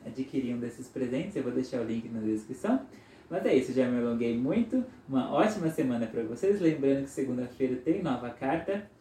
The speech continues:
do Tarô do Osho pra gente refletir durante a semana. E vou adorar a participação de vocês lá no Instagram.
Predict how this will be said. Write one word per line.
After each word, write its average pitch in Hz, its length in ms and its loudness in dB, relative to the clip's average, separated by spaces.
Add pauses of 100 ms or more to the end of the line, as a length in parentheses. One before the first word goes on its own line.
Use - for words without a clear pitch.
(340)
do 113 360 -6
Tarô 113 260 -2
do 110 240 2
Osho 117 200 -4
pra 120 200 -4
gente 117 480 -4
refletir 113 560 -6
durante 110 380 -6
a - 20 -10
semana. 120 560 -6 (240)
E 127 100 -2
vou 123 140 0
adorar 131 320 2
a 113 40 -4
participação 127 600 -8
de 117 80 -8
vocês 117 640 -10 (260)
lá 113 140 -6
no 113 80 -2
Instagram. 123 460 -4